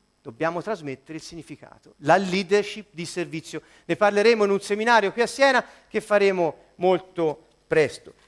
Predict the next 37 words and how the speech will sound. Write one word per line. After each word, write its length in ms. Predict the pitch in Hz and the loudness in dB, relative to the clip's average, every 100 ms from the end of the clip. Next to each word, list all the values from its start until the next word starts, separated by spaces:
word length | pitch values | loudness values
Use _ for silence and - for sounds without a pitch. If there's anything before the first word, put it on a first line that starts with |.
| - | -2
Dunque 640 | 247 247 220 196 - - | 0 4 2 2 -4 -12
voglio, 560 | - 214 208 208 202 196 | 2 2 4 4 4 4
eh, 60 | 175 | 4
avviarmi 640 | 185 170 208 214 208 196 | 4 4 6 6 6 4
alla 120 | 190 | 4
conclusione, 460 | 190 196 196 247 226 | 2 -2 -2 2 4
anche 300 | 196 190 185 | 4 2 -4
se 160 | - 185 | -6 -4
non 160 | 185 | -2
sarebbe 680 | - 214 233 190 190 - _ | 0 2 2 2 0 -2 _
il 180 | - 170 | -12 -6
tempo 360 | - 214 - 214 | 0 0 0 -4
ancora, 420 | 202 262 247 185 | -4 -2 2 2
ma 220 | 165 160 | 0 -4
devo 220 | 160 185 196 | -4 -2 0
farlo, 640 | 226 240 240 262 254 - - | 4 4 2 -2 -4 -8 -4
ahimè. 420 | 151 190 254 - _ _ _ _ _ _ _ _ _ | -2 0 -2 -6 _ _ _ _ _ _ _ _ _
Vedete, 340 | 151 175 190 180 | -6 -2 0 0
un 60 | |
altro 180 | 170 185 | -4 -4
principio, 420 | 165 175 220 190 | -6 -6 -6 -10
non 140 | 151 143 | -10 -2
dare 280 | 190 196 180 | 2 4 2
la 100 | 170 | 0
tua 180 | 196 | -2
interpretazione 720 | 175 180 151 175 185 - 202 190 | -4 -6 -8 -6 -6 -6 -6 -4
personale. 640 | 196 185 233 269 269 247 - - _ _ _ _ _ _ _ | -6 -6 -2 2 2 0 -6 -20 _ _ _ _ _ _ _
Il 100 | 170 | 4
lebbroso 440 | 220 208 285 277 269 | 4 8 8 8 8
guarito, 460 | 320 339 - 175 | 8 8 4 0
volete 300 | 180 226 233 | 2 2 2
sapere 300 | 208 214 254 | -2 0 2
anche 200 | 240 254 | 2 0
questo? 360 | 220 262 208 190 | 2 2 2 -2
Il 60 | |
lebbroso 380 | 208 233 262 247 | -2 2 2 2
guarito, 480 | 233 254 240 - | 2 2 0 -8